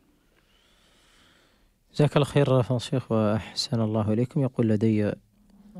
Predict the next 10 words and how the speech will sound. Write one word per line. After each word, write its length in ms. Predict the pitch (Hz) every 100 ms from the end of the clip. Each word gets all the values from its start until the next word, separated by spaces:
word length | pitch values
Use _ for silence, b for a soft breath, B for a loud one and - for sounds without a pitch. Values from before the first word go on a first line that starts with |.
| 165
رخص، 680 | 123 120 - 110 - - - - -
آه، 520 | 120 107 104 101 95
تجارية، 720 | 92 123 110 110 104 107 156 196 - b b b b b b b b b _
فيقول: 720 | - - 120 117 117 - 135
أجرها 480 | 113 107 139 110 107
على 200 | 104 101
أشخاص 680 | - - 104 135 165 - -
وأقبض 520 | 120 156 - 117 113 110
منهم 520 | 117 110 104 113 110
ال-، 500 | 107 110 107 104 98